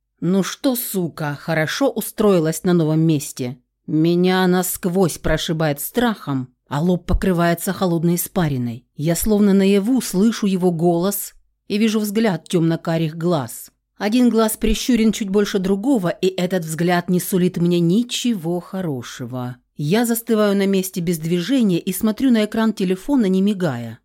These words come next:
до тех пор, пока он не гаснет. Собираюсь с духом и поднимаю его трясущимися пальцами, вздыхаю до боли в груди и открываю сообщение.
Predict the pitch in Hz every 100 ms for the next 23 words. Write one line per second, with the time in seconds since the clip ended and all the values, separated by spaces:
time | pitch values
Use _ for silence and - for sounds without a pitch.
0 | _ _ 151 180 180 269 269 - 269 269
1 | 262 262 226 - 196 196 196 196 139 120
2 | - - 110 - _ _ - 180 196 294
3 | 285 180 156 185 202 254 240 240 240 226
4 | 208 220 220 226 220 190 196 208 190 190
5 | - 220 - 202 190 196 - 262 262 233
6 | - 139 127 123 - _ - 165 165 220
7 | 226 294 269 208 214 202 214 185 175 190
8 | 180 226 262 233 - 208 - 233 220 170
9 | 131 120 110 - 117 - - 120 110 113
10 | 113